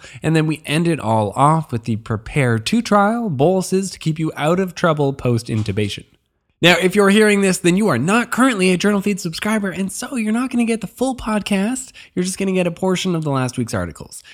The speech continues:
Don't worry, I picked the really good ones just for you guys. But if you would like to get full access to both the podcast and the blog,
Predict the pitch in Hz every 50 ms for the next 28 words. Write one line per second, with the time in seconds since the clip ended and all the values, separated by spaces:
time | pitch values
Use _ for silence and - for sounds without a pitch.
0 | - _ - 190 202 220 220 214 220 240 240 226 220 214 208 208 220 240 262 294
1 | 277 - - - 214 - - 190 185 190 196 202 196 190 180 - 196 190 185 185
2 | 185 190 208 208 - 180 165 - - - 131 110 120 160 190 180 139 107 82 73
3 | - - - - - - - _ _ _ _ - 175 165 151 - 147 143 - -
4 | 151 147 151 180 202 208 190 165 156 131 113 110 113 107 107 95 - - 190 190
5 | 180 160 151 143 131 117 - - 107 101 107 - 123 113 117 113 110 - 120 117
6 | 147 147 143 - - 131 120 - - - 180 202 208 202 190 175 175 165 156 147
7 | 147 151